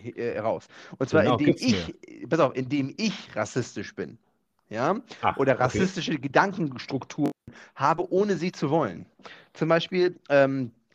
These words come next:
Speaker 1: als ich, weiß nicht, es war vor drei Jahren, wo ich dann wieder, oder ne, vier Jahren, als ich, äh, drei, drei Jahren, als, als ich aus China, als ich aus China zurückgekommen bin, da habe ich beim Autofahren neben mir ein, ein,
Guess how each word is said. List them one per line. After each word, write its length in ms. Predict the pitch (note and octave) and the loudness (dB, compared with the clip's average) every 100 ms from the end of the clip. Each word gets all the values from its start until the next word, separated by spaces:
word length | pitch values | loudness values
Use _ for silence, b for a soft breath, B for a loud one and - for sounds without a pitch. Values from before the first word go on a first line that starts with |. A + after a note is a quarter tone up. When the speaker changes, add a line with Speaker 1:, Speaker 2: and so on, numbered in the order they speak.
| - | -2
Speaker 1:
als 340 | B2 G3 A3 | 4 4 2
ich, 720 | - F3 E3+ - - - - - | -4 -4 -6 -10 -14 -12 -12 -6
weiß 180 | B2 | -4
nicht, 140 | D3 A2 | -4 -6
es 100 | - | -6
war 100 | A#2+ | -8
vor 140 | - | -6
drei 300 | G#2 G2 G2+ | -8 -6 -4
Jahren, 560 | A2 F#2+ F#2+ C#3 F#3 F#3+ | -4 -4 -4 -4 -4 -4
wo 60 | |
ich 60 | C#3+ | -4
dann 120 | C3+ | -4
wieder, 160 | B2 B2+ | -2 -4
oder 200 | A2+ G#2+ | -2 -4
ne, 420 | G#2 G2 - G#2+ | -6 -12 -10 -12
vier 220 | - C3+ | -10 -8
Jahren, 280 | C#3+ C#3+ F#3+ | -4 -4 -2
als 160 | F3 C3+ | -4 -6
ich, 160 | C#3 | -10
äh, 160 | F2 D2+ _ - | -10 -10 _ -8
drei, 280 | - B2 G2+ | -2 0 -2
drei 240 | - A#2 | -6 -8
Jahren, 180 | G2+ G#2 B B - | -8 -10 B B -4
als, 200 | B2+ - | -4 -2
als 160 | C#3 | -2
ich 60 | D3 | -2
aus 80 | - | -2
China, 240 | F3+ G2+ B2 - | -6 -4 -4 0
als 160 | C#3+ | 0
ich 60 | D3 | 0
aus 80 | - | 0
China 240 | E3+ D#3+ | 0 0
zurückgekommen 400 | D#3+ E3+ E3 E3+ | 0 -4 -2 -2
bin, 160 | F3 G3 B B B | -2 -4 B B B
da 120 | - A#2 | -4 0
habe 160 | F#3 | 0
ich 160 | C4 C4+ - _ _ - | -2 -6 -18 _ _ -6
beim 220 | B2+ B2+ | -2 0
Autofahren 520 | F3+ G3+ G3 A3+ F#3 | 0 -2 -2 -2 0
neben 260 | D3+ A#3 C#4+ | 0 0 0
mir 260 | G#3+ E3+ | 0 0
ein, 160 | C3 C3 | -2 -6
ein, 180 | - C#3 | -4 -6